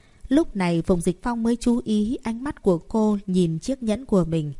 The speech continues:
"Anh đeo vì em đấy. Em không còn thì anh vẫn là người đã kết hôn. Trên nhẫn cưới có tên của hai chúng ta."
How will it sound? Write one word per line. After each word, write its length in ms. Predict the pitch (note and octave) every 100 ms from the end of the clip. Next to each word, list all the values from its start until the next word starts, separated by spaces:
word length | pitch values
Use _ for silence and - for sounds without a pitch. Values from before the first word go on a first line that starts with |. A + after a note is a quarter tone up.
| - - _ -
"Anh 200 | F3 E3
đeo 200 | F3 E3+
vì 180 | E3 D#3
em 260 | - F3
đấy. 220 | F3 F#3 G3+ - - -
Em 160 | F#3
không 220 | F3 F#3+ E3+
còn 300 | E3 D3+ D3
thì 180 | - E3
anh 220 | - G#3
vẫn 140 | G3+ C4+
là 160 | A#3+
người 240 | F3+ E3+ D#3+
đã 100 | G3
kết 240 | - C4 -
hôn. 240 | A3 A3 G#3 - -
Trên 180 | - F3+
nhẫn 200 | E3+ F#3+
cưới 280 | G#3 G3 G3
có 140 | -
tên 240 | B3+ A#3 G3+
của 140 | F3+
hai 200 | E3+ G3
chúng 240 | G3 A#3 A3+
ta." 300 | F#3+ F#3